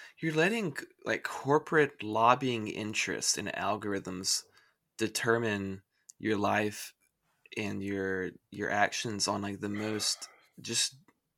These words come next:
extreme level at that point. Um, 'cause it's like almo-, Israel and Palestine is almost like, at least for us, w-, the point of view that we have as Americans in this country, who, people who are not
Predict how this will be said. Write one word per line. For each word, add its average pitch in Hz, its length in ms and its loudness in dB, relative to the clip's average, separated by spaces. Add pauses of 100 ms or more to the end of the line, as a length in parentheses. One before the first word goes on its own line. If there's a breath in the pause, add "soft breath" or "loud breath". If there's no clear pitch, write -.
(520)
extreme 117 520 0
level 101 440 0
at - 120 -6
that 90 220 -2
point. 95 360 -8 (580 loud breath)
Um, 98 460 -2
'cause 139 180 -6
it's - 160 0
like 156 200 0
almo-, 151 340 4
Israel 156 680 4
and 107 360 -4
Palestine 104 640 0
is 92 140 -2
almost 147 440 -2
like, 110 240 -2 (320 soft breath)
at 139 120 -2
least 196 260 2
for 127 180 6
us, - 360 0
w-, 90 340 -10
the 110 140 -2
point 135 500 -2
of 107 160 -4
view 113 220 0
that 98 200 0
we 107 140 -2
have 101 240 2
as 98 140 -4
Americans 92 520 -6
in 92 120 -8
this 92 160 -6
country, 92 540 -4
who, 104 120 -10
people 101 340 -8
who 95 140 -6
are 90 100 -2
not 90 300 -4